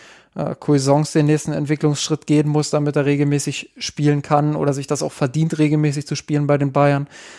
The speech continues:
ähm, oder wo dann eben auf dem Markt nochmal eine Alternative gefunden werden muss, weil, ähm, immer nur Maschinenraum und immer nur Vertikalfußball und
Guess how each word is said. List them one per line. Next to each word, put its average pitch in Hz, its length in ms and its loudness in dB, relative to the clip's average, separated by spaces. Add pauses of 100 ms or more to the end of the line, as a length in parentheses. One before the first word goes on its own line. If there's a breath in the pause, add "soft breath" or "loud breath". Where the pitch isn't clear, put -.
(180 loud breath)
ähm, 135 280 -6
oder 135 260 2
wo 139 100 4
dann 135 180 2
eben 139 240 0
auf 139 100 2
dem 135 120 -2
Markt 135 240 2
nochmal 139 280 -2
eine 135 80 0
Alternative 139 540 -2
gefunden 139 400 -2
werden 127 240 -2
muss, - 320 -8
weil, 131 300 -2 (500 loud breath)
ähm, 131 380 -8 (180)
immer 180 260 4
nur 175 160 4
Maschinenraum 156 800 2
und 139 120 -2
immer 156 220 2
nur 156 200 2
Vertikalfußball 147 920 0
und 139 160 -4